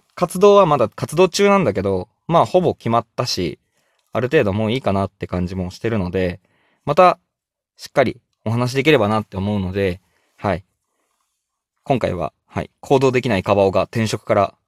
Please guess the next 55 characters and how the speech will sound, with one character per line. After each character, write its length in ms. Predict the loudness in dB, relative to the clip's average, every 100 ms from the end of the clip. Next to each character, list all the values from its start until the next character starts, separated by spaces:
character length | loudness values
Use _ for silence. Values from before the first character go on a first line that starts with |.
| _ _
転 160 | -4 -2
職？ 260 | -2 -6 -8 _
退 140 | 0
職？ 260 | 0 -2 -6 _ _ _ _
活 220 | -8 2
動 120 | 2
中 140 | 2 0
の 80 |
あ 60 | 0
な 100 | 0
た 80 | -2
に 180 | -4 -8 _
し 80 | -4
て 80 |
ほ 100 | -4
し 80 | -2
い 60 | -6
こ 120 | -8
と。 120 | -10 -14 _ _ _ _ _ _ _ _ _ _
選 260 | -6 -4
択 240 | -2 -2 -2
を 60 |
支 240 | -2 -2 -2
え 80 | -2
る 100 | -2
の 120 | -2
は 200 | -2 -2 _ _ _ _
私 320 | -4 -4 -2
で 100 | -2
す 180 | -2 -4 _
っ 20 | _
て 100 | -20
い 120 | -20
う。 100 | -20 _ _ _ _ _ _ _ _ _ _ _ _ _ _ _ _ _ _ _ _
そ 140 | -6
う 20 | -4
い 40 |
っ 20 |
た 140 | -4 -2
こ 120 | 0
と 180 | 2 0
を 160 | -4 -12
ぜ 140 | -8
ひ 300 | -8 -6 -10 -14 _ _ _ _ _
肝 220 | -4 -2
に 80 | -2
銘 160 | -2
じ 100 | -4
て 60 | -6
ほ 120 | -8
し 140 | -10 -8
い 20 |
な。 160 | -8 -8 _ _ _ _ _ _ _ _ _ _ _ _ _ _ _ _ _ _ _
は 120 | -12
い。 100 | -12